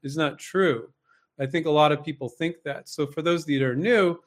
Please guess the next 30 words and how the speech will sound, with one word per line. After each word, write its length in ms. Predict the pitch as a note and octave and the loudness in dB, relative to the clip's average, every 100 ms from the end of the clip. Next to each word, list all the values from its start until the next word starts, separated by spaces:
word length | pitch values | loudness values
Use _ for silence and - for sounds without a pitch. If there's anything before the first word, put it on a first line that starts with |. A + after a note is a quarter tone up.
| _ - _ - | _ -20 _ -4
there's 160 | C#3+ | -2
the 80 | D#3 | -2
common 360 | - G3+ G#3+ G3 | 2 2 4 4
law 140 | E3+ | 2
trademark. 560 | D#3 D3 C#3+ D3+ D#3+ D#3 | 2 0 2 2 0 -2
You 60 | |
can 180 | - C#3+ | -4 0
use 220 | D#3+ F#3 | 2 0
it 80 | F#3+ | -2
in 100 | D#3+ | -6
commerce. 540 | - D3 C#3 C#3+ C#3+ | -2 2 4 2 0
You 60 | - | -2
gotta 100 | D3+ | -4
use 160 | D3 D3+ | -2 -4
it 60 | |
across 340 | D3 - D3 C#3+ | -6 2 2 2
state 220 | D3 C#3 | -2 -2
lines 260 | C3 B2+ C3 | -2 -2 -4
and 80 | |
stuff. 280 | C3 B2+ B2+ | -4 -2 -2
And 80 | C3 | -2
over 180 | C3+ C3 | -4 -4
a 60 | A#2+ | -6
period 320 | - A#2+ G#2+ | -6 -6 -6
of 40 | |
time, 200 | C3 A2+ | -8 -8
we 100 | A2+ | -8
did 240 | A2+ C3 A2+ | -8 -8 -8
that. 240 | G#2 A#2 _ _ _ - - _ - | -14 -16 _ _ _ -20 -20 _ 4
Um, 440 | E3 D#3+ D#3 D3 | 6 8 6 0